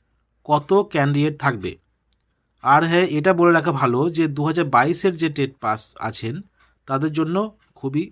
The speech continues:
আহ, সুখবর এটা কিন্তু বলা যায়। যদিও, আহ, পর্ষদ যতই বলুক যে দু হাজার তেইশের টেটকে রিক্রুটমেন্টে অংশগ্রহণ করাবো না,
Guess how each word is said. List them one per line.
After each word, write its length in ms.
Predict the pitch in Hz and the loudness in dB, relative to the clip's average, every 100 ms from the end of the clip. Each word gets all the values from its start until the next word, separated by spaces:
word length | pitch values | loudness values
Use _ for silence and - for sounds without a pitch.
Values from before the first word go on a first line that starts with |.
| _ | _
আহ, 300 | 120 113 110 | -8 -6 -6
সুখবর 540 | 110 - 175 - 165 160 | -4 -2 -2 0 2 2
এটা 160 | 143 | 2
কিন্তু 180 | 139 156 | -2 -4
বলা 200 | 135 101 | -2 -2
যায়। 160 | 87 71 _ _ _ _ _ _ _ _ _ _ - | -4 -12 _ _ _ _ _ _ _ _ _ _ -12
যদিও, 520 | 120 147 170 202 214 214 _ _ _ _ _ | -2 -2 4 4 4 -2 _ _ _ _ _
আহ, 440 | 123 123 123 123 123 _ _ _ _ _ _ | -6 0 2 0 -2 _ _ _ _ _ _
পর্ষদ 480 | 135 156 147 185 175 - - | -4 -4 0 0 0 -4 -8
যতই 320 | 135 151 196 | -6 -2 0
বলুক 360 | 170 180 185 160 | 2 4 4 4
যে 360 | 175 170 170 - _ _ _ _ - | 2 4 2 -6 _ _ _ _ -14
দু 160 | 127 147 | -4 0
হাজার 220 | 156 170 147 _ _ _ _ _ _ _ | 2 0 -4 _ _ _ _ _ _ _
তেইশের 420 | 143 151 185 190 180 - | 0 2 4 2 2 -4
টেটকে 560 | 165 156 - 156 156 - _ - | -6 -6 -2 0 0 -6 _ -12
রিক্রুটমেন্টে 460 | 127 147 147 156 147 | -8 -6 -4 -2 0
অংশগ্রহণ 380 | 139 139 151 147 | 0 0 -4 0
করাবো 320 | 120 135 143 | 2 2 4
না, 240 | 117 107 | 0 -2